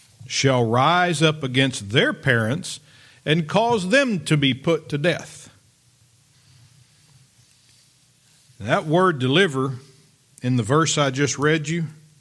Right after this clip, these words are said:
is translated as the word betray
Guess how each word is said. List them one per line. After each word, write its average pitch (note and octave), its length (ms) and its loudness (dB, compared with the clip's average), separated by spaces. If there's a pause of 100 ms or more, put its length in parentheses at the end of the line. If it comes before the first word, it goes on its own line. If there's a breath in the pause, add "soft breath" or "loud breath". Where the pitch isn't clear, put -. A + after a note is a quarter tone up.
(1120 soft breath)
is A#2+ 140 -4
translated C#3 800 0
as C3+ 280 -4
the B2 120 -4
word B2+ 340 -4
betray A2 680 -6